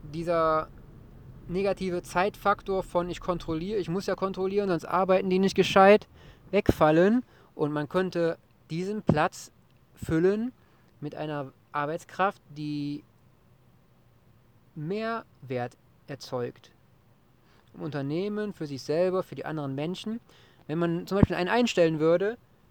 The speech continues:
der dafür da ist, andere aufzubauen in der Firma und zu fragen, wie es einem geht und was man verbessern könnte.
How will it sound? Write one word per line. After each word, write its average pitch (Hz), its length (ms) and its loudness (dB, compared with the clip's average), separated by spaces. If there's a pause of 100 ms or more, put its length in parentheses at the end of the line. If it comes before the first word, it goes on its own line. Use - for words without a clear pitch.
(400)
der 170 220 0
dafür 165 240 -2
da 208 260 2
ist, 233 400 -2
andere 196 440 0
aufzubauen 143 840 0
in 139 80 -6
der 135 120 -2
Firma 143 460 -6
und 147 140 -8
zu 143 480 -8
fragen, 180 680 -4
wie 175 140 -8
es 170 100 -10
einem 147 380 -8
geht 214 420 -6
und 139 220 -10
was 160 160 -6
man 151 120 -8
verbessern 160 520 -4
könnte. 143 480 -4